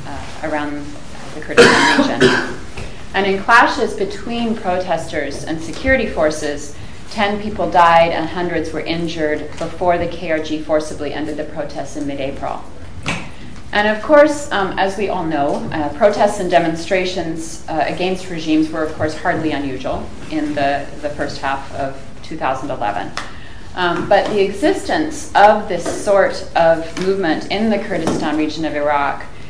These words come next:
is striking, um, because the dominant political narrative is one that uses the banner of Kurdish persecution at the hands of central states to justify the need for self-rule and autonomy,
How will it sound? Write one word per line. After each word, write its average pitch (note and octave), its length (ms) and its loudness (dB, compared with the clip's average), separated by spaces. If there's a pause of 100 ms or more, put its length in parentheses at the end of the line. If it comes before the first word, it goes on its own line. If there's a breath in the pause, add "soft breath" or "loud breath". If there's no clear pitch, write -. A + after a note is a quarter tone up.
(160 loud breath)
is F3 140 -4
striking, E3 920 2
um, D#3 380 -4
because F#3 380 -2
the G3+ 80 -2
dominant F#3 720 2
political G3+ 460 0
narrative F#3+ 640 4
is E3+ 160 -6
one F3 200 -2
that D#3+ 120 -4
uses F#3+ 640 -2
the F3 80 -4
banner E3 380 2
of D3+ 200 0
Kurdish E3+ 440 -4
persecution F3 760 -4
at D#3 140 -2
the - 80 -2
hands F3+ 400 -4
of D#3 160 -6
central D3+ 360 -6
states - 600 -8 (420 loud breath)
to F#3+ 100 -4
justify F#3 680 4
the E3 80 -2
need E3 280 -4
for E3 80 -4
self-rule D3 600 -4
and C#3 160 -8
autonomy, C#3 560 -6